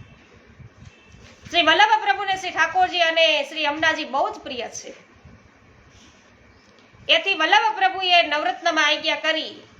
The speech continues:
કે તમે સદા શ્રી કૃષ્ણ શરણમ મમ રટ્યા કરો. એવી જ રીતે શ્રી યમુનાષ્ટકમાં આજ્ઞા કરી કે તમે સદા શ્રી યમુનાષ્ટકનો પાઠ કર્યા કરો.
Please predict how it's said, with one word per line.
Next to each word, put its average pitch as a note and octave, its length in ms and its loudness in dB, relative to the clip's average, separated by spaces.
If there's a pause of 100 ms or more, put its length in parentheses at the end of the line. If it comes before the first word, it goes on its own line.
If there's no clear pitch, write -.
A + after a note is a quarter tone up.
(1080)
કે D4 120 2
તમે F4 280 6
સદા E4+ 320 0
શ્રી D#4+ 160 -8
કૃષ્ણ D#4+ 380 -6
શરણમ D#4 380 0
મમ D4 240 0 (640)
રટ્યા D4 460 0
કરો. A3+ 160 -10 (1800)
એવી F4+ 220 2
જ E4 80 -8
રીતે F4 220 0
શ્રી E4 200 -6
યમુનાષ્ટકમાં D#4+ 680 0
આજ્ઞા D4+ 280 0
કરી E4 300 -2
કે C#4+ 160 -6
તમે D4+ 240 -4
સદા D4 280 -2
શ્રી C#4+ 200 -6
યમુનાષ્ટકનો D#4 600 -4
પાઠ B3+ 340 -6
કર્યા C#4+ 260 0
કરો. G3 200 -16